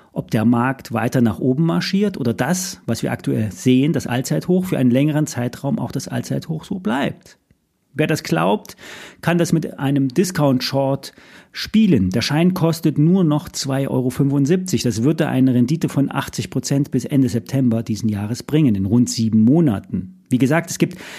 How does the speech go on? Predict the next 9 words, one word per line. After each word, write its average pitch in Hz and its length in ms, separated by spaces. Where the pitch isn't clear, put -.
maximal 151 560
die 117 140
Hoffnung 127 580
auf - 180
eine 104 220
Konsolidierung. 101 920
Doch - 160
die 107 120
Hoffnung 120 420